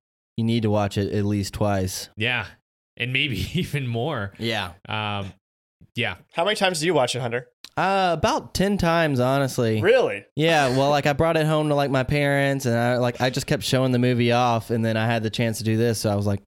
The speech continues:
Speaker 1: "I guess I'm gonna watch a couple more times."
Speaker 2: Wow.
Speaker 3: <laughs>
Speaker 2: And
Speaker 3: Dang.
Speaker 2: again, like,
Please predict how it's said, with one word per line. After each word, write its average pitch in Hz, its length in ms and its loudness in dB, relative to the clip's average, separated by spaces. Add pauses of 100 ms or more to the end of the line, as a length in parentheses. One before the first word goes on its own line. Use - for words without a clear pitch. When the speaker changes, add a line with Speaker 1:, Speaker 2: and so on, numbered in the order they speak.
Speaker 1:
"I 101 120 -2
guess 110 180 -2
I'm 123 80 0
gonna 117 80 0
watch 120 240 -2
a - 20 -12
couple 127 240 -2
more 131 140 0
times." 135 500 -2
Speaker 2:
Wow. 107 280 -2 (240)
Speaker 3:
<laughs> - 120 -8
Speaker 2:
And 156 260 0
Speaker 3:
Dang. 139 140 -2
Speaker 2:
again, 139 380 2
like, 131 200 -2